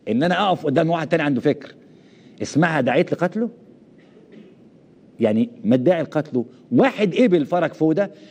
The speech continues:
مع شخص اخر ناسي اسمه انه يقعد قدام الدكتور عمارة والدكتور والشيخ محمد الغزالي،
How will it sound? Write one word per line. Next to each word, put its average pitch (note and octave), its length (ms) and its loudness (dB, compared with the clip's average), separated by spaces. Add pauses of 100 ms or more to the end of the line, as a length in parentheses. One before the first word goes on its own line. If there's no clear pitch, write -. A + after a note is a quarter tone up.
(120)
مع D#3 200 0
شخص - 340 -2
اخر G#3+ 300 0
ناسي G3 360 0
اسمه F3+ 340 -2 (460)
انه D#3 180 4
يقعد A#3+ 200 2
قدام G#3+ 220 2
الدكتور G3 340 0
عمارة G3 480 -2
والدكتور E3 420 2
والشيخ D3+ 300 -4
محمد D3+ 220 -2
الغزالي، A2 480 -2